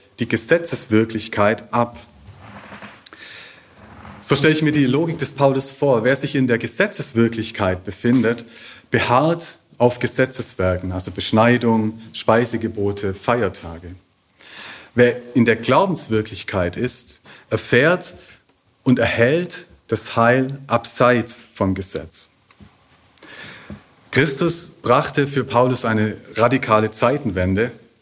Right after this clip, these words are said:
Jetzt aber, und dadurch, dass sich jetzt aber mit dem Jesus-Christus-Glauben eine neue Wirklichkeit breit macht, wird Gottes Gerechtigkeit offenbar für diejenigen, die sich in diese Wirklichkeit hineinnehmen lassen.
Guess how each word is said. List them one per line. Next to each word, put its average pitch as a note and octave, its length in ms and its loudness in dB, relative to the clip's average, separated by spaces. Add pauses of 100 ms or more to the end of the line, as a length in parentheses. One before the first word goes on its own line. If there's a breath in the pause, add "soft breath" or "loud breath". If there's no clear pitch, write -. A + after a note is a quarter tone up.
(400)
Jetzt C3 380 0
aber, G#2 300 0
und A#2 180 0
dadurch, D#3 300 4
dass C3 200 0
sich B2 200 -6
jetzt D#3 340 -2
aber A2+ 420 0 (440 loud breath)
mit A#2+ 160 2
dem A#2+ 120 6
Jesus-Christus-Glauben B2+ 1040 2
eine A#2 220 4
neue B2 360 4
Wirklichkeit G#2+ 640 -6
breit C3+ 420 -2
macht, E2 400 -14 (580 soft breath)
wird A2 220 0
Gottes B2 300 2
Gerechtigkeit A2 720 0
offenbar G#2 480 -2
für A2 180 -4
diejenigen, G#2 680 2 (600 loud breath)
die A2+ 60 2
sich A2+ 500 -2
in A#2 100 -8
diese G#2 260 -6
Wirklichkeit G2+ 500 -2
hineinnehmen G2 640 0
lassen. E2 360 -10